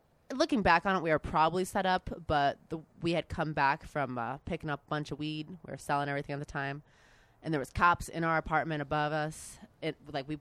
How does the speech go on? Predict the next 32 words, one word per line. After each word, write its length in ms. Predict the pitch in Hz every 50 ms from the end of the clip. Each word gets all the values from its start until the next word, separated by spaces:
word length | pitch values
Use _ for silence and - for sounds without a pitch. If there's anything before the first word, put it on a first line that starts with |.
| _ -
pulled 220 | - - 156 151 147
up 140 | 143 135 -
and 80 | -
there 60 | 127 127
was 80 | -
cops 340 | - - 143 139 139 - -
there. 300 | - 123 123 123 117 135 - _ - - - _ _ _ _ _ _ -
And 520 | 151 143 139 139 131 131 139 135 151 - _ _ _ _ _ _ _ _ _ _
what 320 | - 160 170 165 151 - _ _ -
everyone's 480 | 180 165 160 156 160 151 151 143 143 -
story 360 | - - - 180 175 165 160
was 320 | 151 147 143 143 143 131 139
is 140 | 139 131
that 220 | 139 139 135 127 -
there 160 | - 151 147
was 260 | 139 139 135 131 - 135
a 180 | 131 127 131
robbery 680 | 123 127 143 139 143 156 160 180 180 180 185 185 180 180
at 220 | - 143 135 - -
the 80 | -
pizza 440 | - - - - 190 185 - - 139
shop 380 | - - - 139 127 123 - - 156
next 400 | 147 135 131 135 - - - -
door, 400 | 147 135 127 123 120 120 - - _ - - - _
and 240 | - 139 139 131 123
somebody 500 | - - - 170 170 175 165 165 165 160
from 180 | - - 147 143
the 100 | 139 135
bar 600 | 135 - 151 151 151 151 151 151 151 160 170 185 214 -
below 340 | - 143 135 147 151 156 156
the 100 | 151 151
apartment 680 | 139 - - 165 147 143 120 - 139 131 131 123 - -